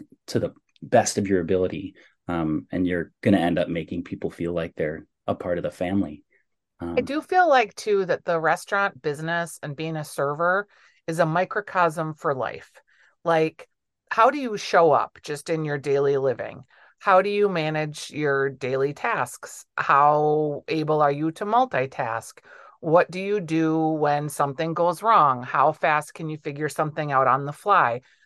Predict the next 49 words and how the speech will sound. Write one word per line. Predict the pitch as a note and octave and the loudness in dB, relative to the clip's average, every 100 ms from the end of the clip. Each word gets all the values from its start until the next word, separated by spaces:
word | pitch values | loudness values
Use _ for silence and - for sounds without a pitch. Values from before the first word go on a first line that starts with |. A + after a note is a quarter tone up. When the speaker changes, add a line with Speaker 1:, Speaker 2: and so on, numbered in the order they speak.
| _ | _
Speaker 2:
Like, | F3 E3+ | 0 0
as | E3 | 2
someone | G#3 G#3 G3+ | 0 2 0
who | F#3 E3+ | 0 0
was | D3 C3 | -2 -2
hiring | - F3+ F#3+ D3+ C3+ | -2 -2 0 -4 -6
people | - C#3 D3 C3+ | -10 -4 2 2
at | - | 2
one | B2+ C#3 | -2 -2
point, | D#3 C3+ C3+ - | -4 -4 -6 -2
I | F#3 | 0
looked | C4 F3+ G3+ | 2 2 0
for | - G#3 | 2 2
a | |
restaurant | B2+ B2+ - C3 A2+ | 2 -2 -4 -4 -4
experience. | - - B2 B2+ C3 - | -12 -8 -6 -6 -8 0
I | F3 | 0
wanted | F#3+ C3 G3 E3 | 2 0 0 -2
those | A2 G2+ | -4 -6
people. | - - - - - _ _ _ | -10 -16 -8 -8 -10 _ _ _
Speaker 1:
Yeah, | F2 D2+ | -2 -2
for | - | -6
sure. | D#2 - D2 - _ _ _ _ _ _ _ _ _ | -10 -8 -8 -10 _ _ _ _ _ _ _ _ _
Speaker 2:
It's | F3 - | -8 0
Speaker 1:
Um, | G3 | 2
Speaker 2:
really, | G3 F#3+ E3+ C#3+ E3+ | 4 2 0 -4 -6
it | F3 | -4
requires | F#3 - D3+ F3 D#3+ | -6 2 4 4 4
a | |
lot | D3+ C#3 | 2 2
of | D3 | 0
different | D#3 - A#2+ - | -4 -8 -10 -6
skill | - D#3+ | 0 0
sets. | - A2 F2+ - - | 0 -2 -2 -6 -2
And | G3 G3 - _ - | -2 -2 -10 _ -12
you | A#3+ | -2
talk | C4 C4 | 2 2
about | G3 F3 C#3 | 4 4 2
leadership. | F3+ F#3 D#3 - C3 A2+ - | -6 -2 -4 -2 0 0 -2
I | D#3 | -2
think | F#3+ F3 | -2 -4
about | D#3+ D3+ - | 2 2 4
Jorge | E3 D#3+ D#3+ D3+ | 4 4 2 -2
in | C#3 | -4
particular | C3+ - D#3 D#3+ C#3+ | -10 -12 -4 0 2
'cause | C3+ D3 C#3 | 0 -4 -4
of | |
the | C3 | -8
book, | B2+ G#3+ G#3 D3 | -2 4 6 4